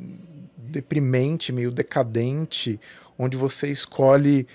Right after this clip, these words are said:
emocionalmente ser uma pessoa reativa, briguenta, que tá em luta com tudo, sua vida vai ficando densa, pesada, complicada,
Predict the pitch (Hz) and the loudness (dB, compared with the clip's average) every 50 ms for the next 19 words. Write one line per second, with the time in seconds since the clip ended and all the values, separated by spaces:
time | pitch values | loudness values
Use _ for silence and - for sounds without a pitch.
0 | - - - - _ _ - 156 160 170 160 - - 160 156 143 131 131 131 131 | -20 -20 -20 -20 _ _ 2 2 4 4 2 2 0 2 2 2 2 2 0 0
1 | 147 147 - - - 139 139 135 131 - 139 123 - - - 143 131 135 135 131 | -2 -2 -4 -2 -2 0 0 0 2 2 2 2 0 -2 0 0 2 2 2 4
2 | 131 123 117 113 101 107 131 117 110 - - - - 135 131 143 156 170 160 139 | 4 4 4 2 2 0 -2 -2 -2 -6 -8 -6 -4 -2 0 0 2 2 2 2
3 | 123 123 123 113 107 110 107 101 104 - - - - - _ _ 120 117 120 120 | 2 2 2 2 2 0 -2 -4 -8 -14 -20 -20 -20 -20 _ _ -14 -10 -8 -4
4 | 123 131 156 147 131 131 120 127 139 147 147 139 131 - - 131 113 107 104 104 | 0 2 2 2 2 0 0 0 0 0 -2 -2 -4 -4 -2 0 0 0 0 -2
5 | 113 - _ - - _ _ - - - 151 147 147 143 143 143 160 165 - 147 | -6 -10 _ -20 -20 _ _ -12 -6 -4 -2 0 2 2 4 4 4 4 2 -2
6 | - - 143 135 - - 135 127 135 143 160 170 156 147 127 120 123 120 117 110 | -2 -2 -6 -6 -6 -4 -4 -2 -2 -2 -2 -2 -2 -2 -2 0 0 0 0 -2
7 | 107 113 113 131 - _ _ - - - - - - - - - - - _ - | -2 -4 -8 -10 -14 _ _ -20 -20 -20 -20 -20 -20 -20 -20 -20 -20 -20 _ -20
8 | _ - _ _ _ _ - - - 170 156 170 175 170 165 175 160 - 156 - | _ -20 _ _ _ _ -12 -6 -4 0 2 4 4 4 4 4 2 0 -4 -4
9 | - 143 139 131 127 120 117 131 139 156 165 175 175 175 180 170 - - 131 - | -4 -4 -4 -4 -6 -2 0 2 2 2 2 0 0 -2 -4 -4 -2 -4 -4 -4
10 | - - 123 117 110 113 123 127 139 147 156 160 156 147 135 123 - - 120 117 | -2 -2 -2 -2 0 0 2 2 4 4 4 2 2 0 -2 -2 -2 -6 -8 -6
11 | - 123 120 117 - - - 131 127 131 139 151 156 151 147 156 156 156 160 165 | -6 -8 -8 -8 -10 -4 0 2 4 4 4 2 2 2 4 4 4 4 2 -2